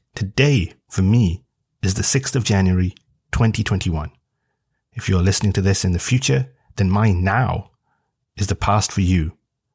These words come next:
plus whatever new history has been created by the time you listen to this. If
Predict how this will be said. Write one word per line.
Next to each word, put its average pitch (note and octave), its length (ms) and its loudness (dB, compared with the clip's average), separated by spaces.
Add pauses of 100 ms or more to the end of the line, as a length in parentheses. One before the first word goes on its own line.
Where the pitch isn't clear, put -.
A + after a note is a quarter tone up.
(220)
plus - 460 0
whatever C3+ 340 0
new A#2+ 220 4
history A2+ 400 0
has G#2 120 2
been G#2 120 2
created G2 480 0 (260)
by G#2+ 120 2
the F#2+ 80 2
time G2 400 0
you F2+ 40 2
listen F2+ 260 0
to - 100 -8
this. - 320 -12 (1500)
If - 380 -4